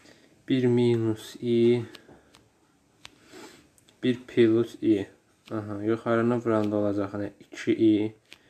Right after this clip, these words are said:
İki i-ni i-yə vuranda iki i kvadrat. İ kvadrat da mənfi olduğuna görə, ona görə olur minus iki. Oldu mu? Aşağıda nə olacaq? Deməli, bir minus i, bir plus i. A çıx bir A plus b, A kvadratı, e, çıxılsın B kvadratı. Yəni, birin kvadratı bir,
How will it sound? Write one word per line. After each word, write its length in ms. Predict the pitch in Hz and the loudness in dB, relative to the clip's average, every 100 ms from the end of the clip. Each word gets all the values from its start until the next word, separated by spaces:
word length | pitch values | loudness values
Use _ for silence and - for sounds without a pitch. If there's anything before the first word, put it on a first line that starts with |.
| _ _ _ | _ _ _
İki 260 | - - 139 | -12 0 2
i-ni 180 | 131 117 | 4 2
i-yə 200 | 120 117 | 4 2
vuranda 220 | 113 110 | 2 0
iki 220 | 117 - 120 | -2 -2 -4
i 20 | |
kvadrat. 480 | - 107 101 98 127 | -2 -4 -4 -6 -4
İ 120 | 123 | -4
kvadrat 440 | 120 113 110 107 | -2 0 0 -4
da 40 | 110 | -2
mənfi 320 | 110 107 104 | 0 0 0
olduğuna 320 | 107 104 107 | -2 0 -2
görə, 160 | 104 107 | 0 0
ona 160 | 110 | 0
görə 160 | 107 107 | -2 -2
olur 180 | 104 101 | -4 0
minus 520 | 110 113 104 107 - - | 2 2 0 -4 -10 -20
iki. 300 | - - 104 - _ _ _ _ _ _ _ | -16 -8 -8 -8 _ _ _ _ _ _ _
Oldu 260 | 113 104 107 | -4 0 0
mu? 140 | 101 - - - - - | -2 -8 -20 -20 -4 2
Aşağıda 400 | 127 135 127 135 | 2 2 2 0
nə 120 | 127 110 | 2 2
olacaq? 440 | 107 104 113 117 - | 2 0 0 -2 -2
Deməli, 280 | 110 107 110 | -2 0 2
bir 120 | 123 | 2
minus 360 | 120 113 107 | 4 2 0
i, 140 | 120 117 | -2 -2
bir 160 | 110 | -4
plus 340 | - 104 101 - | -2 -6 -4 -6
i. 60 | - | 0
A 200 | 127 120 | 0 0
çıx 140 | - - | -8 -4
bir 80 | 110 | -2
A 40 | 110 | -2
plus 280 | - 110 - | -2 -6 -6
b, 60 | - | 0
A 200 | 123 120 | 2 2
kvadratı, 720 | - 104 101 98 - 107 127 - _ _ _ _ | 0 0 0 -6 -4 -4 -4 -8 _ _ _ _
e, 280 | - 110 107 - | -6 -2 -2 -2
çıxılsın 480 | - 113 107 131 120 | -6 -4 -2 -2 2
B 160 | 110 | 2
kvadratı. 460 | - 95 - 98 120 | 0 -8 -8 -8 -2
Yəni, 240 | 120 110 | 0 2
birin 220 | 117 123 117 | 2 2 0
kvadratı 640 | 110 104 101 98 - 104 | -2 -2 -2 -8 -12 -2
bir, 220 | 120 123 | -2 -2